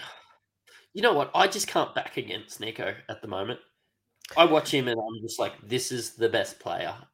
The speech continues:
in the game. This is the best Supercoach player." He gets involved in everything. Um, almost every try assist,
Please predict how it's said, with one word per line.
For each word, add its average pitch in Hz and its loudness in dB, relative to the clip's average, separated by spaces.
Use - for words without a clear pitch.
in 98 -8
the 98 -6
game. 92 -8
This - -2
is 117 -8
the 120 -2
best 113 0
Supercoach 104 -6
player." 104 0
He 123 2
gets 117 -2
involved 107 0
in 104 -2
everything. 104 -4
Um, 104 -2
almost 143 4
every 117 0
try 104 4
assist, 107 -4